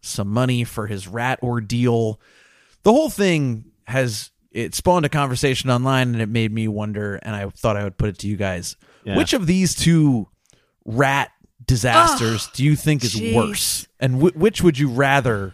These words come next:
Speaker 1: have happen
Speaker 3: Okay.
Speaker 1: to you?
Speaker 3: I'd rather have none of this happen and not even
Speaker 1: Sure.
Speaker 3: have
Speaker 1: Not
Speaker 3: it
Speaker 1: an
Speaker 3: in
Speaker 1: answer.
Speaker 3: my brain.
Speaker 1: Not an answer.
Speaker 2: Not an answer. This is
Speaker 3: Okay.
Speaker 2: money on the table time
Speaker 3: I
Speaker 2: here,
Speaker 3: will,
Speaker 2: Ann.
Speaker 3: all right,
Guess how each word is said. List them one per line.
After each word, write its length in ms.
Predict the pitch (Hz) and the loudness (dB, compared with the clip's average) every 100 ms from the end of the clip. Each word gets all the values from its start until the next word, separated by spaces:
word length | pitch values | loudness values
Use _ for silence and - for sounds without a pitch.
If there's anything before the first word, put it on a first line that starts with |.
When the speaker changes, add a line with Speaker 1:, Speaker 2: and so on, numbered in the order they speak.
| - | -10
Speaker 1:
have 260 | - 127 120 | -2 0 0
happen 320 | 113 339 330 | 0 0 0
Speaker 3:
Okay. 80 | 147 | -2
Speaker 1:
to 60 | 80 | -8
you? 140 | - - _ - | -14 -18 _ -2
Speaker 3:
I'd 240 | 269 294 254 | 2 2 2
rather 460 | 285 359 370 262 | 2 2 2 -2
have 380 | 226 220 202 208 _ _ 233 | -2 -2 -2 -6 _ _ -12
none 320 | 220 285 370 | 0 2 4
of 140 | 269 196 | 0 -6
this 160 | 190 | -12
happen 420 | 214 202 202 208 196 | -6 -6 -6 -10 -6
and 220 | 220 233 | -4 0
not 220 | 233 285 | 2 0
even 200 | 269 214 | 0 -4
Speaker 1:
Sure. 120 | 208 | 2
Speaker 3:
have 100 | 135 156 | 6 6
Speaker 1:
Not 60 | |
Speaker 3:
it 40 | 160 | 6
Speaker 1:
an 60 | |
Speaker 3:
in 80 | 165 | 6
Speaker 1:
answer. 220 | 175 208 | 4 4
Speaker 3:
my 60 | 151 | 4
brain. 200 | 247 359 | 4 4
Speaker 1:
Not 180 | 135 147 | 4 4
an 80 | 143 | 4
answer. 400 | 139 - 113 - | 2 0 -6 0
Speaker 2:
Not 160 | 151 165 | 4 6
an 80 | 160 | 6
answer. 420 | 156 147 143 - - | 4 2 0 -2 0
This 120 | 285 | 4
is 60 | 320 | 6
Speaker 3:
Okay. 100 | 165 | 6
Speaker 2:
money 220 | 190 190 | 6 6
on 100 | 185 | 4
the 60 | 160 | 4
table 280 | 185 175 160 | 4 4 2
time 260 | 135 120 | 0 2
Speaker 3:
I 60 | 285 | 4
Speaker 2:
here, 80 | 311 | 4
Speaker 3:
will, 60 | |
Speaker 2:
Ann. 180 | 302 294 - | 2 2 2
Speaker 3:
all 100 | 285 | 4
right, 220 | 277 233 | 4 0